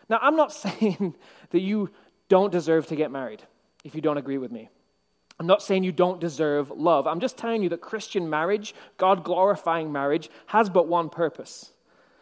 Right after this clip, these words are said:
And you trying to wedge in your other purposes and plans will not go well. They will what cause, they are what causes the disillusionment, disenfranchisement, and the pain throughout family for sometimes generations.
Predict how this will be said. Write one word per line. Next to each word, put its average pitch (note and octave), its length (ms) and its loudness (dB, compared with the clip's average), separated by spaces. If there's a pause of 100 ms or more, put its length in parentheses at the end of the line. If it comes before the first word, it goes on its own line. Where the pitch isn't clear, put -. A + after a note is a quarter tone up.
(120)
And F3 140 0
you A#3+ 100 4
trying A#3 220 0
to G3 80 4
wedge F#3 460 4
in G#3 240 0
your F3 180 2
other F3+ 180 4
purposes G#3 560 -6
and D#3 140 -6
plans G3 520 -4 (180)
will F3 140 0
not F3+ 240 0
go E3 180 4
well. C#3+ 400 -4 (520)
They F#3+ 100 6
will A3 120 8
what G#3 200 2
cause, A3 380 0
they G3 120 2
are G3+ 80 4
what G3+ 140 -2
causes G3 400 -4
the E3+ 80 -2
disillusionment, E3+ 760 -2
disenfranchisement, D#3+ 960 -4
and D3+ 120 -8
the C#3 60 -6
pain D#3+ 380 -4
throughout D#3 680 -2
family D3+ 340 -2
for D3+ 140 -12
sometimes D#3+ 500 -4
generations. B2 880 -14